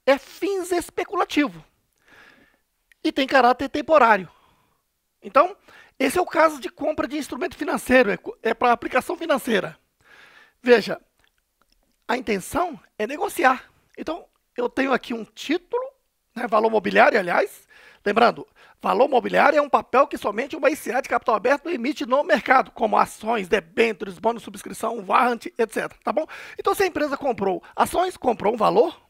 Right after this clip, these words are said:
mobiliário. Creditei banco, debitei o quê? Né? Se é para negociação, é para transformar em dinheiro a um dado momento no futuro, né, revendendo essas ações,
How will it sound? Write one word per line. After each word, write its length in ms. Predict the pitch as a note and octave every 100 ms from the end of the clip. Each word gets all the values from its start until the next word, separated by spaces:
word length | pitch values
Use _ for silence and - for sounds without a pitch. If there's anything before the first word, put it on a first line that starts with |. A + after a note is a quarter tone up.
| -
mobiliário. 480 | A#3+ G#3+ G3+ D3+ - - - - _ -
Creditei 420 | C4 B3 G#3+ C4+
banco, 300 | C4+ E4 F4+
debitei 320 | C#4 C4 D#4
o 80 | F4
quê? 320 | - A3+ E3+ - _ _ _ _ _ _
Né? 280 | A#3 D#4 G4 - _ _ _ _ _
Se 400 | - - F4 A4+ - _
é 140 | A3+ -
para 380 | - G#3+ A3
negociação, 800 | A3 C4+ B3+ A#3+ G#3+ - B3 G#4 - _ _ _ _ _ _
é 80 | -
para 140 | G#3+
transformar 460 | G#3 A#3 A3+ G#3+ C4
em 60 | B3+
dinheiro 340 | G3+ A#3 C4
a 140 | - A3+
um 180 | A#3+
dado 260 | A#3 A3+ B3+
momento 380 | A3 G#3 A3+ A3+
no 80 | A3+
futuro, 340 | A#3+ E4 G#4 - _ _ _ _ _ _ _ _
né, 140 | - B3+
revendendo 460 | G#3+ G3+ F#3+ B3
essas 200 | A3+ A3
ações, 400 | G#3+ - E4+ F4